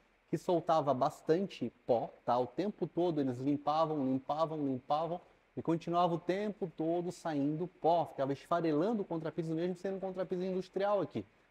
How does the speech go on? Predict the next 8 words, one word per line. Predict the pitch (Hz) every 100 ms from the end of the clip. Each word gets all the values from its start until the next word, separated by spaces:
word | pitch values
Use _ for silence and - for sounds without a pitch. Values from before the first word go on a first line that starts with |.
| -
Foi | 123
feito | 151 147
com | 156
maquinário | 151 151 143 143 135
grande, | 117 139 170 156
mas | 143 165
mesmo | 151 156 214 202
assim | 208 - 165 208